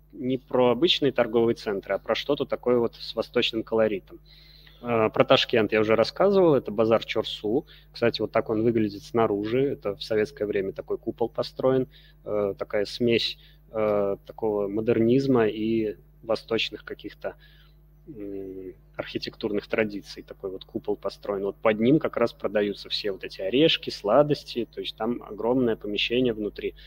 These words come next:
э, тоже такое колоритное. В Самарканде это Сиапский базар, я про него уже рассказывал. А в Бухаре и в Хиве нету таких крупных базаров знаменитых, но там очень много есть, э, маленьких таких лавочек, торговых куполов.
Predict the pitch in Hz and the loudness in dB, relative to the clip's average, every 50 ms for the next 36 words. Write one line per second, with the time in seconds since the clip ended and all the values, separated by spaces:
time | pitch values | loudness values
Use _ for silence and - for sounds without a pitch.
0 | - - - - - - - - - - - - 98 98 98 95 95 - - 110 | -20 -20 -20 -20 -20 -20 -20 -20 -20 -20 -20 -18 -16 -16 -16 -16 -14 -8 -8 -6
1 | 107 104 98 - - - 107 101 - - 107 104 104 101 95 - - 95 92 - | -6 -6 -10 -14 -12 -10 -10 -8 -4 -2 0 0 0 -2 -6 -12 -12 -14 -14 -14
2 | - - - - - - - - - 120 123 123 117 - 120 110 107 104 101 - | -18 -20 -20 -20 -20 -20 -10 -2 2 4 4 4 4 4 2 2 2 0 -2 -4
3 | - 101 104 104 - - - - - - - - 120 113 104 - - - - 104 | -4 -10 -12 -12 -20 -20 -20 -20 -14 -10 -6 -2 0 0 0 0 -4 -12 -10 -4
4 | 104 104 101 95 95 92 98 120 135 - - 151 143 143 143 143 139 139 139 139 | -2 -2 -2 -2 -2 -2 0 0 -2 -2 0 2 2 4 4 4 4 4 4 4
5 | 131 - - - 135 135 131 131 127 127 127 - - - - - - - - - | 2 0 0 0 2 2 4 2 2 0 -2 -6 -18 -20 -20 -20 -20 -20 -20 -14
6 | - 123 117 117 113 113 117 127 - - 147 151 156 156 151 - 156 131 - - | -8 -4 -4 -4 -4 -4 -6 -8 -6 -2 0 2 2 2 2 0 -4 -8 -8 -10
7 | - - 139 127 127 135 139 160 175 180 185 185 - - - - - - - - | -8 -6 -6 -2 0 0 2 2 2 2 0 -2 -8 -16 -20 -20 -20 -16 -8 -6
8 | 120 120 135 151 160 156 - - 147 135 - - 117 - - 131 - - - 135 | -2 0 2 2 0 0 -2 -4 -4 -4 -2 -6 -8 -6 -6 -8 -8 -4 -4 -2
9 | 135 123 - - 113 107 - 107 110 113 110 110 120 131 156 165 143 120 117 120 | -2 -2 -2 -4 -6 -6 -4 -2 -2 0 0 2 2 2 2 2 2 0 0 0
10 | 117 120 120 117 113 107 104 - - 98 - - _ - - - 135 117 113 - | 0 0 0 0 0 -2 -4 -6 -12 -18 -18 -18 _ -20 -20 -16 -14 -12 -10 -6
11 | - 139 156 180 175 160 - - 135 135 - - 131 120 113 113 113 127 131 127 | -4 -2 0 0 -2 -4 -4 -6 -6 -4 -2 -2 -2 -2 0 0 0 0 0 0
12 | 113 107 107 123 127 - - - - - - - _ - _ - 113 110 110 107 | 0 0 2 0 0 -2 -6 -18 -18 -18 -20 -20 _ -20 _ -14 -10 -6 -4 -2
13 | 104 104 101 101 - - - - 120 127 143 151 147 143 139 - 131 120 - - | -2 -2 -4 -6 -8 -14 -8 -2 2 4 6 6 6 6 4 2 -2 -2 -4 -6
14 | 107 - - 120 - - 113 113 120 127 123 123 - - 127 - - - 117 113 | -10 -6 -6 -6 -4 0 2 4 4 4 4 2 0 -2 -4 -4 -6 -4 -4 -4
15 | 104 110 123 127 120 - - 117 - - 120 113 113 113 117 117 | 0 0 0 0 0 -2 -8 -8 0 2 4 4 4 4 2 0